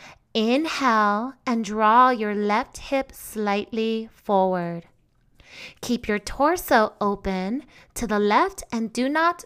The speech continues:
turn your body in the direction of your right leg. Gaze out across the top of your right middle finger, and you will find yourself in warrior two.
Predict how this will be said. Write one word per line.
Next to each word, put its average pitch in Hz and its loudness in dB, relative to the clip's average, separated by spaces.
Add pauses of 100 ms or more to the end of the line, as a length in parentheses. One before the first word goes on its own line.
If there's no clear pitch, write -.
turn 262 -4
your 254 -4
body 202 0 (360)
in 233 0
the 302 0
direction 240 -2 (1120)
of 208 -2
your 185 -2
right 185 -4 (140)
leg. 175 -6 (800)
Gaze 269 4 (160)
out 220 2
across 208 0
the 196 -6
top - -4
of 269 0
your 302 -2
right 233 -2
middle 196 -2
finger, 220 -6 (200)
and 208 -4
you 196 -4
will 202 -4
find 208 -4
yourself 220 -8
in 208 -6
warrior 185 0 (120)
two. 165 -4